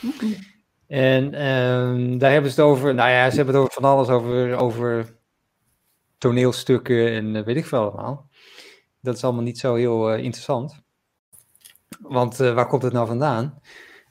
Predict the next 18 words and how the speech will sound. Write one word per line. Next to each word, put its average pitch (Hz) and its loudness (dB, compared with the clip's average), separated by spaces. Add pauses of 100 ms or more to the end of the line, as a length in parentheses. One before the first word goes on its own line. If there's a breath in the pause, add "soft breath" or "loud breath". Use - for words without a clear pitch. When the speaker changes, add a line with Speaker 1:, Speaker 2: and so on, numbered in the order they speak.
(100)
Speaker 2:
Eh, 139 -2
dat 139 2
is 170 -2
een 170 0
klein 185 4
stukje, 214 2
dat 185 6
heb 175 4
ik, 175 -6
eh, 175 4
vertaald. 170 2
Dus 147 -8
we 147 -8
doen 156 0
het 143 -2
in 147 0
het 139 -4
Nederlands. 147 -4